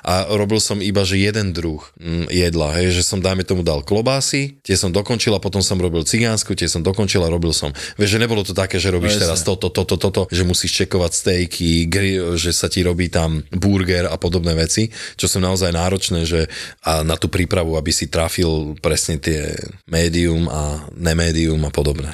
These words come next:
Speaker 2: Ja by si dal takýto médium.
Speaker 1: No ja tak.
Speaker 2: Ja som najextrémnejšiu grilovačku zažil
Speaker 1: Akú?
Speaker 2: asi.
Speaker 1: Akú?
Speaker 2: Najextrémnejšiu.
Speaker 1: Mhm, mhm.
Speaker 2: Jak hnutie Republika.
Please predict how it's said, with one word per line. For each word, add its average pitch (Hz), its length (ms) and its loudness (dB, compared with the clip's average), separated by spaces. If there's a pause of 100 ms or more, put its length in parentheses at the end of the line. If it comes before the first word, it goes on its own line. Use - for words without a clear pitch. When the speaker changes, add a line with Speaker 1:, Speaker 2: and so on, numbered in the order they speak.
(160)
Speaker 2:
Ja 90 120 0
by 87 100 4
si 98 220 0
dal 98 160 2
takýto 101 340 -2
médium. 78 460 2
Speaker 1:
No 90 80 2
ja 82 100 2
tak. 110 220 -2
Speaker 2:
Ja 107 80 2
som 127 180 0
najextrémnejšiu 131 960 0
grilovačku 110 800 0
zažil 92 320 2
Speaker 1:
Akú? 92 180 0
Speaker 2:
asi. 95 220 -2
Speaker 1:
Akú? 85 160 0
Speaker 2:
Najextrémnejšiu. 90 1300 -2
Speaker 1:
Mhm, 90 340 -2 (220)
mhm. 80 340 -6 (140)
Speaker 2:
Jak 92 300 -2
hnutie 95 340 0
Republika. 90 680 -2